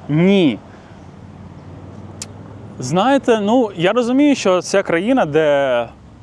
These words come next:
е, комфорт життя, це дуже важливо. Комфорт життя в плані жити, як тобі хочеться, що люди навіть вирішують там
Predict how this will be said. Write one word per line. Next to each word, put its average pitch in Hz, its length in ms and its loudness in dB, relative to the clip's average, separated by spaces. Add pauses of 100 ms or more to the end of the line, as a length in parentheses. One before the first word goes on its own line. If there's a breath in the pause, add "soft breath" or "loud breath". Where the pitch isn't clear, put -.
(220)
е, 113 440 -2 (1000 loud breath)
комфорт 170 360 -2
життя, 165 340 0 (440)
це 135 200 -2
дуже 143 280 -2
важливо. 135 480 0
Комфорт 170 320 -4
життя 180 340 0
в - 100 -6
плані 147 560 -2 (520 loud breath)
жити, 175 300 0
як 170 200 0
тобі 147 220 -4
хочеться, 127 540 -4
що 123 420 0
люди 180 280 2
навіть 147 440 0
вирішують 143 540 -2
там 123 200 -4